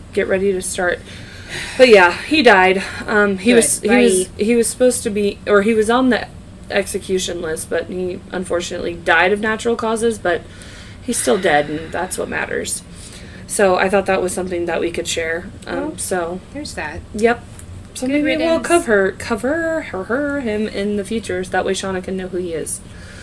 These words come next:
Speaker 2: Yeah, well, keep talking. We'll
Speaker 1: Um,
Speaker 2: keep talking.
Speaker 1: Uh, yeah, no new countries. Uh, Wyoming, still, I'm gonna start pulling Wyoming cases 'cause I didn't realize August literally starts, you know, this coming weekend.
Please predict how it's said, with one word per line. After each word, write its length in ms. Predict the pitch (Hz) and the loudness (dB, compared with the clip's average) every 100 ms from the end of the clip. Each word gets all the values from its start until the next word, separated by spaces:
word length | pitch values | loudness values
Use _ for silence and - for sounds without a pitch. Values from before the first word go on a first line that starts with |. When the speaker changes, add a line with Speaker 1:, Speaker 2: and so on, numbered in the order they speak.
| - - - | -10 -8 -8
Speaker 2:
Yeah, 220 | 170 143 139 - | -8 -10 -10 -12
well, 260 | 180 175 175 - - | -10 -8 -8 -10 -12
keep 180 | 262 262 | -12 -4
talking. 480 | 233 220 208 214 | -4 -4 -8 -6
We'll 160 | 202 233 | 0 2
Speaker 1:
Um, 160 | 226 220 | 2 0
Speaker 2:
keep 300 | 214 233 - | -2 -6 -10
talking. 460 | 226 208 196 190 190 190 190 | -8 -8 -8 -8 -8 -6 0
Speaker 1:
Uh, 520 | 226 214 208 202 202 - | 2 2 2 2 0 -2
yeah, 260 | 247 277 269 - | 2 2 0 0
no 200 | 233 269 | 2 4
new 240 | 285 285 | 2 0
countries. 800 | 285 269 254 269 277 277 - - | 0 -2 0 0 0 -2 -4 -4
Uh, 220 | 214 220 | -4 -2
Wyoming, 640 | 214 214 214 226 240 240 240 - | 0 0 0 2 2 0 -2 -8
still, 460 | - 240 240 233 - - | -6 -2 0 -2 -6 -4
I'm 240 | 196 196 - - - - - - | -2 -2 -6 -10 -8 -8 -12 -4
gonna 160 | 220 208 | 0 4
start 240 | 233 196 | 4 4
pulling 300 | 240 247 233 | 6 6 6
Wyoming 400 | 226 220 220 208 | 6 4 4 2
cases 520 | 208 190 202 196 185 | 4 4 4 0 0
'cause 220 | - 180 | 0 2
I 80 | 185 | 2
didn't 220 | 185 202 | 2 2
realize 360 | 196 190 196 180 - | 2 2 2 0 -2
August 460 | 185 196 196 - | 0 0 -2 -4
literally 400 | 202 190 190 196 | 0 2 4 2
starts, 380 | 196 - 185 - | 0 -2 -2 -2
you 60 | 202 | 0
know, 360 | 185 170 185 - | 0 -2 -4 -2
this 220 | 185 175 | -2 -2
coming 380 | - 185 180 175 | -4 -4 -2 -2
weekend. 520 | 175 190 208 240 247 | -2 0 2 2 0